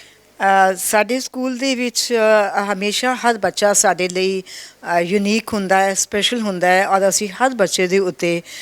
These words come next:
ਅ, ਕੰਮ ਕਰਦੇ ਹੈਗੇ ਹਾਂ ਔਰ ਉੱਥੇ ਅਸੀਂ ਧਿਆਨ ਰੱਖਦੇ ਹਾਂ।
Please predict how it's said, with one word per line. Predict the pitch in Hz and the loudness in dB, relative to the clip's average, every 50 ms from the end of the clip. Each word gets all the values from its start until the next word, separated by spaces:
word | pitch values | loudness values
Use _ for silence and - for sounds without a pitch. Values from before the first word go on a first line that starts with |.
| - - - - - 185 180 175 170 165 | -18 -18 -12 -4 0 2 2 2 2 0
ਅ, | 165 _ | -2 _
ਕੰਮ | - 208 208 208 208 196 | -2 0 0 0 -2 0
ਕਰਦੇ | 214 196 180 151 147 190 196 214 | 0 0 0 0 -2 -2 0 2
ਹੈਗੇ | 196 190 180 214 | 0 0 0 0
ਹਾਂ | 220 226 226 233 | 0 2 2 2
ਔਰ | 208 208 202 202 | 2 2 2 2
ਉੱਥੇ | 196 196 185 - 226 214 | 0 0 0 2 2 2
ਅਸੀਂ | 208 - 233 226 | 2 0 -2 0
ਧਿਆਨ | - 220 196 185 170 | 0 0 0 0 0
ਰੱਖਦੇ | 185 185 185 196 185 202 196 | -2 -4 -4 -6 -6 -6 -4
ਹਾਂ। | 196 202 214 | -4 -6 -6